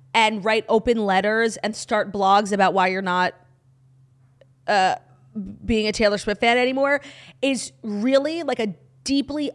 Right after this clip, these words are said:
unwell thing for you to do. And, like, you need to evaluate why you are, are like that. You know, that's more of a you thing than a Taylor thing.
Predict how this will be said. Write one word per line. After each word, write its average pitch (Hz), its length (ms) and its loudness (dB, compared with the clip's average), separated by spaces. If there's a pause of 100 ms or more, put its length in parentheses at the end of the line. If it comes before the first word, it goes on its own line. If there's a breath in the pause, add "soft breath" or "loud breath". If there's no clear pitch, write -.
unwell 202 560 0
thing 190 300 -6
for 196 180 -10
you 190 120 -6
to 185 100 -2
do. 202 180 -6
And, 262 100 0
like, 226 140 -8
you 208 400 -6
need 254 260 -8
to 214 240 -4
evaluate 185 680 -2 (320 soft breath)
why 214 300 2
you 214 480 0
are, 185 480 0
are 190 120 -2
like 180 300 -6
that. - 240 -8
You 226 80 -4
know, 226 60 -2
that's 240 260 0
more 277 200 0
of 220 80 0
a 202 60 -2
you 220 280 -4
thing 180 360 -6
than 175 140 -10
a 151 60 -14
Taylor 175 460 -4
thing. - 360 -16